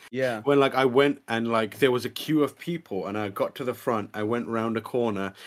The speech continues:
Speaker 2: and a lady obviously stuck a Q-tip up my nose and really, like, jiggled. This is back in
Speaker 1: Yeah.
Speaker 2: the day when they thought that they needed to touch your brain with the
Speaker 1: Right,
Speaker 2: Q-tip.
Speaker 1: jam it right up there,
Speaker 2: Yeah,
Speaker 1: yeah.
Speaker 2: so, like, she really got in there and, like, started, like, doing, like,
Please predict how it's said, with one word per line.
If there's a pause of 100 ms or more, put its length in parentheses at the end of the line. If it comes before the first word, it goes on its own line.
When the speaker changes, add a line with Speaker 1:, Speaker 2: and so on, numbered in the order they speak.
(120)
Speaker 2:
and
a
lady
obviously
stuck
a
Q-tip
up
my
nose
and
really,
like,
jiggled.
This
is
back
in
Speaker 1:
Yeah.
Speaker 2:
the
day
when
they
thought
that
they
needed
to
touch
your
brain
with
the
Speaker 1:
Right,
Speaker 2:
Q-tip.
Speaker 1:
jam
it
right
up
there,
Speaker 2:
Yeah,
Speaker 1:
yeah.
Speaker 2:
so,
like,
she
really
got
in
there
and,
like,
started,
like,
doing,
like,